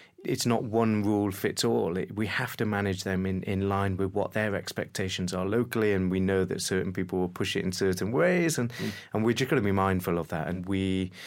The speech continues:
Speaker 1: become, s-, in some ways, experts in that, but we're always learning. And if you think you've learned it all already, then you're gonna get something wrong. So we continually have a mindset of continue to learn.
Speaker 2: To what extent does, uh,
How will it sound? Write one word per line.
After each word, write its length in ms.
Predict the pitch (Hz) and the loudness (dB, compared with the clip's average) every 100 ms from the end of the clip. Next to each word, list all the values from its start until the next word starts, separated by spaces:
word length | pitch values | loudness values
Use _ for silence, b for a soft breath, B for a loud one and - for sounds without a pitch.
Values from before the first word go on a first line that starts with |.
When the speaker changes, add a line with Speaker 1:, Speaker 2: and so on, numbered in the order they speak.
| B B B - | B B B -10
Speaker 1:
become, 320 | - 101 101 95 | -4 -2 0 0
s-, 140 | - | -2
in 160 | 113 98 | -2 0
some 260 | 135 127 | 2 4
ways, 240 | 107 95 - | 4 4 2
experts 540 | 107 - - 95 101 | -2 -2 0 0 2
in 100 | 98 | 2
that, 200 | 90 90 | 2 2
but 100 | 98 | 0
we're 140 | 92 104 | 2 0
always 500 | - 101 98 90 87 | 0 2 2 2 0
learning. 400 | 92 90 85 87 | 0 0 0 -2
And 80 | |
if 140 | 90 95 | -2 -4
you 80 | 92 | -4
think 260 | 104 98 | -4 -2
you've 140 | 92 95 | -2 0
learned 260 | 95 92 | 0 0
it 80 | 92 | 0
all 220 | 92 90 | 0 2
already, 320 | 87 87 87 | 2 0 0
then 160 | 85 85 | -2 -2
you're 100 | 85 | -2
gonna 160 | 92 87 | -2 -2
get 160 | - | -4
something 340 | - - 80 82 | -6 -6 -6 -6
wrong. 300 | 85 85 85 | -6 -6 -6
So 140 | 87 | -6
we 160 | 87 90 | -4 -4
continually 800 | 92 90 - 98 92 87 85 - B B | -4 -4 -2 0 2 0 -2 -4 B B
have 240 | - 90 | -2 0
a 60 | 90 | 2
mindset 500 | 92 87 87 87 87 | 2 2 0 0 -2
of 260 | 87 82 - | -2 -4 -4
continue 460 | 92 - 90 87 | -4 -2 0 0
to 140 | 82 87 | -2 -6
learn. 300 | 85 82 92 B B B | -6 -10 -12 B B B
Speaker 2:
To 100 | 370 | 2
what 100 | 392 | 4
extent 520 | 214 - 190 156 123 | 4 4 8 8 6
does, 380 | 117 113 90 - | 4 2 2 2
uh, 280 | 120 104 | 4 4